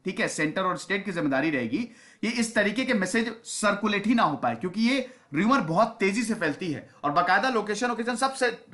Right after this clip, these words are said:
सेंड की जाती है। अभी जो मॉब लिंचिंग है दोस्तों, कोई अच्छी बात तो है नहीं, ये तो सबसे बड़ा जघन्य अपराध है, तुरंत सजा ऐसे लोगों को मिलनी चाहिए। अब ये प्रिवेंटिव मेजर्स थे, ठीक है। अब मान लीजिए ये मेजर्स फेल हो गए और उसके बाद फिर इसमें यहाँ पे, अ,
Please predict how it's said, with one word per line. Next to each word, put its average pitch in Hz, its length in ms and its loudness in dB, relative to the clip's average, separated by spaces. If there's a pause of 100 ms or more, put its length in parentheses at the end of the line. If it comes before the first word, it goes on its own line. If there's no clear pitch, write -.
(560)
सेंड 214 300 0
की 208 100 -6
जाती 156 300 2
है। - 240 -10 (360)
अभी 156 100 0
जो 185 100 0
मॉब 196 300 4
लिंचिंग 233 320 2
है 220 80 2
दोस्तों, 208 320 -2
कोई 220 160 -2
अच्छी - 220 -4
बात 208 200 2
तो 220 60 -2
है 226 160 2
नहीं, 254 200 -2 (580)
ये 196 100 2
तो 240 140 0
सबसे 254 340 0
बड़ा 277 200 2
जघन्य 262 480 2
अपराध 240 400 2
है, 233 100 -2 (580)
तुरंत 262 280 4
सजा 247 300 2
ऐसे 240 200 0
लोगों 226 200 0
को 226 120 2
मिलनी 214 240 0
चाहिए। 196 380 -4 (760)
अब 277 200 6
ये 269 160 4
प्रिवेंटिव 233 500 0
मेजर्स 190 360 0
थे, 175 80 -4
ठीक 226 380 -2
है। 131 300 0
अब 190 180 2
मान 226 200 4
लीजिए 226 220 2
ये 233 100 2
मेजर्स 214 360 -2
फेल 185 180 0
हो 175 80 -2
गए 170 200 -2 (120)
और 202 120 2
उसके 240 180 -2
बाद 220 160 4
फिर 214 200 -2
इसमें 185 260 0
यहाँ 151 260 4
पे, 147 300 -2
अ, 123 360 0